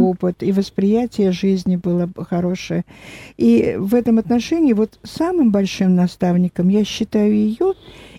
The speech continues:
И, э, я шестьдесят лет замужем, и, как говорят, все за одним и тем же. И в этом отношении, э, я очень ч-, прислушиваюсь к мнению моего замечательного мужа, который абсолютно точно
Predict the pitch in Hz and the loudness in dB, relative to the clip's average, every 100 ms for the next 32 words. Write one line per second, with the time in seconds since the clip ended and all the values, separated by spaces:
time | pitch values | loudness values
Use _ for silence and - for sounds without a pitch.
0 | - 247 226 - - 190 190 214 214 - | -2 4 4 2 -2 0 2 2 0 0
1 | 208 196 202 208 190 208 202 196 208 330 | -2 0 0 0 0 2 0 0 -2 -2
2 | 370 226 175 170 - - 180 170 180 185 | -2 -2 -2 -4 -4 -4 -2 0 0 2
3 | 165 160 - - - 190 185 185 175 180 | 0 -2 -6 -6 -2 0 2 0 2 2
4 | 180 180 165 151 156 147 - - 277 269 | 2 2 0 0 0 -4 -6 -12 -12 -10
5 | 202 - 233 226 69 - 196 226 208 208 | -6 2 4 4 2 -2 2 2 4 0
6 | 202 214 214 - 311 277 196 - - 180 | 2 0 0 -2 0 2 2 0 -2 -2
7 | 180 180 185 202 202 196 - - _ 226 | 0 0 2 2 0 -2 -4 -16 _ -4
8 | 254 - 208 202 - _ _ - 185 180 | -2 0 0 0 -8 _ _ 0 0 0
9 | 208 208 - 190 185 - 190 196 185 185 | -2 -2 0 -2 -2 0 2 4 4 2
10 | 185 185 180 190 190 - - - _ - | 2 2 0 -2 -2 -8 -20 -20 _ -2
11 | 269 262 - 214 180 - 175 175 170 170 | 0 0 0 0 0 0 2 2 2 2
12 | 190 240 - 285 - - - - 196 - | 2 2 -2 -6 -8 -20 -20 -4 -4 0
13 | 202 190 180 - 180 - 190 196 196 - | 0 2 0 -2 -4 -4 -2 0 0 0
14 | 170 - 208 233 - 254 | -4 0 -2 -2 -2 -2